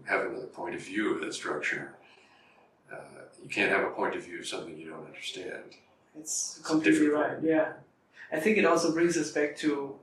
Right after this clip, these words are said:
Speaker 2: like, Gil, uh, using, uh, parts of Ahmad Jamal's, uh, solos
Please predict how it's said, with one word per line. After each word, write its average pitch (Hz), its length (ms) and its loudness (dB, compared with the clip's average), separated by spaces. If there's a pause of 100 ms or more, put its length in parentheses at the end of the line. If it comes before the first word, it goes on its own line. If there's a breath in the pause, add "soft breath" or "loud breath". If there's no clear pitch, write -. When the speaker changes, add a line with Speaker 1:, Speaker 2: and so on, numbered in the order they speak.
(460)
Speaker 2:
like, 139 220 -14
Gil, - 500 6
uh, 139 300 -4
using, 151 520 -2 (140)
uh, - 680 -8
parts 147 260 4
of 147 140 0
Ahmad 147 280 2
Jamal's, 156 800 -2
uh, - 200 -14
solos - 800 2